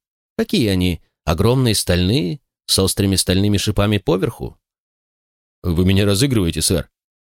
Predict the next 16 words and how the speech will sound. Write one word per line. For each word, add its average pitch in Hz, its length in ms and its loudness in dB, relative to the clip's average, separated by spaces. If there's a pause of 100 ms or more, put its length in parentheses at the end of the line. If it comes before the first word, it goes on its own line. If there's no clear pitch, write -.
Эти 151 240 -2
монастырские 135 640 0
ворота, 123 520 0 (180)
они 196 220 0
деревянные, 180 680 2
с - 120 -10
тремя 180 340 0
поперечинами, 139 840 0 (240)
и 139 100 -2
они 190 240 2
никогда 185 500 0
не 165 100 0
закрываются. 131 760 -2 (460)
Да, 156 420 0
они 127 160 0
открыты, 151 580 0